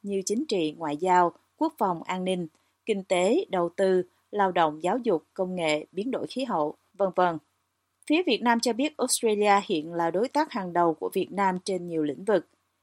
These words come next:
Về thương mại, Australia là đối tác thương mại lớn thứ bảy của Việt Nam và Việt Nam là đối tác lớn thứ mười của Australia. Nước Úc cũng là một trong những nước cung cấp hỗ trợ phát triển chính thức O D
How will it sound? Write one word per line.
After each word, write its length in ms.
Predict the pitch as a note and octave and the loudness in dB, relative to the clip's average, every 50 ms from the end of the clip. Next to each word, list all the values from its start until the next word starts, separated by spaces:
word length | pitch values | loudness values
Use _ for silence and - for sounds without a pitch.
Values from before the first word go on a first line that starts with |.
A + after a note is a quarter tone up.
| _ _ _ - - | _ _ _ -6 -2
Về 120 | A3+ A3+ A3+ - | 0 0 0 0
thương 200 | C#4+ C4 C4 A#3 | -2 -4 -2 0
mại, 260 | G3 F3 E3 D#3+ D#3 - _ _ _ _ - | 0 0 0 0 -2 -6 _ _ _ _ -4
Australia 680 | A#3+ C4 - - A#3 A3 G#3 G3+ G3+ G3+ G3+ G3 G3 F#3+ F3+ | -2 -2 0 0 0 2 2 2 4 4 4 4 4 4 4
là 160 | F3+ E3+ E3 | 2 2 2
đối 200 | E3 F#3+ A3 B3+ | 0 -2 -2 -2
tác 220 | - C4 C#4 D4 - | -2 -2 -4 -2 -2
thương 240 | - A3 G3+ G3 | -4 -4 -4 -4
mại 200 | F#3 F3 D#3 D#3 | -4 -4 -2 -2
lớn 200 | E3 F3 F3+ A3+ B3+ | 0 0 -2 -2 -4
thứ 100 | D4+ D4 | -4 -4
bảy 300 | A#3+ F#3 D3+ - - E3 - | 0 0 0 0 0 -4 -6
của 120 | - D#2 - | -8 -6 -4
Việt 160 | - F#3 E3 | -4 -4 -2
Nam 300 | F3 F#3 F#3+ F#3+ F#3 F3 D#3+ _ _ _ _ _ _ - | 0 2 2 2 2 2 -2 _ _ _ _ _ _ -2
và 100 | A3 G#3+ | -2 0
Việt 220 | G3+ G#3+ - - | 0 -2 -6 -4
Nam 240 | A3 A#3 A#3 A#3 A3 | -2 0 0 0 0
là 140 | G#3 F#3+ F3 | 0 0 2
đối 200 | F3 F#3 A3 A#3+ | 2 0 0 0
tác 260 | - C4+ C#4+ D4 - | 0 -2 -2 0 2
lớn 180 | G#3+ G3 A3+ B3 | 2 2 2 0
thứ 140 | - D#4 D4 | -2 -2 -2
mười 260 | A#3+ G#3 F#3 E3+ D#3 | 0 2 2 2 0
của 120 | - - | 0 -4
Australia. 680 | - F#3+ - - G#3 F3+ F3 E3+ F3 F3 E3+ E3+ E3+ E3 - _ _ _ _ _ _ _ _ _ _ _ _ _ _ _ | -6 -6 -4 -2 -2 -2 0 0 2 2 4 4 4 2 0 _ _ _ _ _ _ _ _ _ _ _ _ _ _ _
Nước 240 | A#3 A#3 C#4+ D4 - | -2 -2 -2 0 2
Úc 160 | B3 C#4 D4 - _ | 2 2 2 0 _
cũng 220 | - D3+ C#3+ F#3+ | -2 -2 0 0
là 100 | A#3 G#3+ | 0 -2
một 220 | F#3+ F3+ F3 E3 - _ | 0 0 -2 -2 -2 _
trong 240 | - A3 G#3+ G#3+ G3 | -2 -2 -2 -2 -2
những 200 | E3 D#3 F3+ A3 | -4 -4 -2 0
nước 260 | B3 D4+ F4+ F4+ _ | 2 0 0 0 _
cung 220 | - A3 G3 F#3 F3+ | -2 -2 -2 -2 -2
cấp 200 | - C4 D4 D4 _ _ - | -2 -2 -2 -2 _ _ 2
hỗ 140 | F#3 F3 - | 2 4 4
trợ 200 | - A#3 F3 D3+ | 4 2 0 0
phát 200 | - C4+ C4+ - | 0 -2 -4 -2
triển 200 | - - G#2+ E3+ | -2 -2 -2 -4
chính 200 | - A3 A3+ C4+ | -2 -2 -2 0
thức 200 | D#4 - E4 E4 - _ _ _ | 0 0 0 -2 -4 _ _ _
O 160 | - G3 G3+ F#3+ | 0 0 0 2
D 40 | G3 | 2